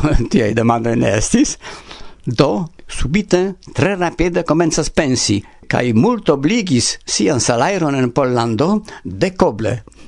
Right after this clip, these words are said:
<laughs> Kaj, mm, diris tien altan, altan, dekoble pli postulis, ol en Pollando li ricevus. Kaj tiu persono miris, povedo, "Ne, sinjoro, tio ne estas eble."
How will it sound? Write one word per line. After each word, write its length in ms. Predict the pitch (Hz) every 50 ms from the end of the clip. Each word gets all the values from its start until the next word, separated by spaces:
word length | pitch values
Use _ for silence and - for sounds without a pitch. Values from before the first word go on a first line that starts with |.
| - - -
<laughs> 500 | - 156 139 - - - - - - - - - - - - - - - - - - _ _ _
Kaj, 200 | - 131 175 233 294
mm, 480 | 262 220 185 170 139 110 92 120 107 92 - - _ - - -
diris 420 | - 139 160 175 160 151 139 - -
tien 300 | - 135 139 131 120 - - - - - -
altan, 520 | - - 143 131 113 - - 123 117 117
altan, 360 | 113 107 110 - - 87 85 92
dekoble 720 | - 156 196 214 - - - - 180 185 180 160 151 147
pli 380 | 139 - - 123 117 120 135 143
postulis, 640 | - - 120 - - - 123 117 110 117 110 - - - - - - - - 117
ol 140 | 117 117 113
en 80 | 113 110
Pollando 540 | - 120 120 117 117 120 117 110 107 98 92 104
li 120 | 113 110 101
ricevus. 480 | 107 110 - - 110 107 113 - - - - - - - - - - - - - - - - - - - -
Kaj 440 | - 135 135 135 135 135 139 135 -
tiu 180 | - 139 139 -
persono 540 | - 131 117 - - - 131 131 131 135 131 135 135 - - 139
miris, 320 | 135 123 113 110 117 120 -
povedo, 300 | - - 120 110 113 113 110
"Ne, 320 | 107 127 120 101 101 104 113
sinjoro, 600 | 107 - - - - 120 110 104 104 104 104 95 92 - - - - - - - - - -
tio 220 | - - - 110 110
ne 140 | 131 196 226
estas 360 | 180 - - 139 120 - -
eble." 340 | 120 107 107 101 104 107